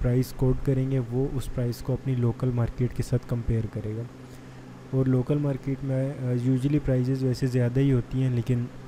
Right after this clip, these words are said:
कभी-कभी कुछ sellers हैं वो अपनी price जो है ना वो bonus रखने के चक्कर में बहुत ही ज़्यादा रख लेते हैं, तो उसके लिए आपको अपने यहाँ पे starting price आपने एटी नाइन, अ, पाउंड रखनी है या मतलब इससे भी कम रख सकते हैं, फ़ोर्टी नाइन, थर्टी नाइन, ट्वेंटी नाइन,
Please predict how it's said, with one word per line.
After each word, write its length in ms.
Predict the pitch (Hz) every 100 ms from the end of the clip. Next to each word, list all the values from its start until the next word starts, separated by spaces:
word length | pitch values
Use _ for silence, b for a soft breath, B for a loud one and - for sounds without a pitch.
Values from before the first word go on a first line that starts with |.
| - - - - - - -
कभी-कभी 420 | 135 127 135 127
कुछ 200 | 131 127
sellers 400 | - 123 131 123
हैं 80 | 127
वो 260 | 120 127 123
अपनी 160 | 131
price 340 | 120 123 123 123
जो 140 | 123
है 100 | 120
ना 100 | 120
वो 140 | 123
bonus 460 | 123 117 120 127 -
रखने 260 | 123 - 127
के 60 | 120
चक्कर 340 | 120 - 127
में 160 | 120 117
बहुत 200 | 120 120
ही 40 |
ज़्यादा 340 | 117 113 117
रख 240 | 110 - 120
लेते 260 | 117 -
हैं, 120 | 127 - B B B B -
तो 120 | 143 147
उसके 400 | 165 147 - 151
लिए 200 | 139 147
आपको 520 | 139 131 - 143 143
अपने 500 | 135 135 135 135 143 135
यहाँ 280 | 120 127
पे 100 | 123
starting 480 | 131 139 131 127 156
price 300 | 147 135 127
आपने 320 | 127 123 135
एटी 160 | 123 127
नाइन, 260 | 120 131 139
अ, 60 | 143
पाउंड 560 | 131 131 143 139 143
रखनी 340 | 135 - 139 139
है 140 | 135
या 180 | 131 127 127 - - 139
मतलब 380 | 127 135 131
इससे 260 | 160 - 143
भी 120 | 135
कम 260 | - 139 139
रख 180 | 127 -
सकते 280 | 127 -
हैं, 80 | 131
फ़ोर्टी 300 | 127 127 135
नाइन, 300 | 127 123 123 123 B B B -
थर्टी 240 | 127 120 127
नाइन, 240 | 123 123
ट्वेंटी 320 | 120 123 127
नाइन, 300 | 123 120 120